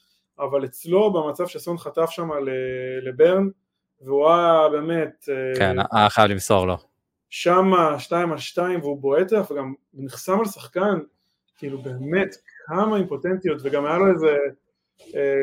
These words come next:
Speaker 1: כדור שהוא היה יכול לסיים, ופגע לו לא טוב בברך, ועף מעל השער, או, או לא לכיוון השער, שבסדר, גם זה קורה, אבל וואלה, מבאס, יאללה, נו, כאילו, אה, אה, אז שמה הוא היה לי מאוד קשה,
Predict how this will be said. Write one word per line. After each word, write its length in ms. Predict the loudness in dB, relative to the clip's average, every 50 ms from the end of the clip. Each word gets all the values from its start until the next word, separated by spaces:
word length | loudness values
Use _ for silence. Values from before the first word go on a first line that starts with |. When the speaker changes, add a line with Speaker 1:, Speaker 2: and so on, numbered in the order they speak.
| -2 -2
Speaker 1:
כדור 340 | -4 -2 4 4 4 4 4
שהוא 160 | 2 2 4
היה 100 | 4 2
יכול 140 | 2 0 -6
לסיים, 420 | -2 0 2 2 4 2 0 -2 -4
ופגע 360 | -4 -2 -2 0 2 2 2
לו 80 | 4
לא 100 | 2 2 0
טוב 180 | 0 -2 0 0
בברך, 400 | 4 4 4 4 4 2 -2 -2
ועף 200 | -2 -2 -2 -4
מעל 200 | -6 -6 -6 -6
השער, 320 | -6 -4 -4 -2 0 0
או, 340 | 0 0 -2 -2 -4 -4 -4
או 60 | -4 0
לא 160 | 2 2 0
לכיוון 340 | 0 -4 -6 -8 -6 -6 -6
השער, 360 | -6 -2 0 0 0 0 -2
שבסדר, 460 | -6 -8 -8 -6 -4 -4 -2 -2 -2 -4
גם 120 | -4 -8
זה 100 | -12 -14
קורה, 300 | -8 -4 -2 0 0 0 0 -4
אבל 100 | -10 -8
וואלה, 220 | -4 0 0 0
מבאס, 360 | 0 0 0 0 0 0 0
יאללה, 200 | 0 0 0 0
נו, 180 | 0 -2 -4 -4
כאילו, 320 | -4 -8 -10 -10 -10 -10 -12 _ _ _ _ _ _ _ _ _ _ _ _ _ _ _ _ -12
אה, 60 | -8 -4 -4 -2 -2 0 0 0 0 0 0 0 0 0 -2 -2 -2 -2 -2 -4 -6 -6 -6
אה, 720 | -8 -8 -8 -8 -12 -16 _ _ -20 -20 -20 -12 -6 -4
אז 200 | -4 -4 -6 -10 _ _ _ _ _ _ _ _
שמה 400 | -8 0 2 4 4 4 4 4
הוא 220 | 6 6 6 8 8
היה 80 | 6 4
לי 60 | 4
מאוד 280 | 4 4 4 4 2
קשה, 240 | 0 -4 -4 -6 -10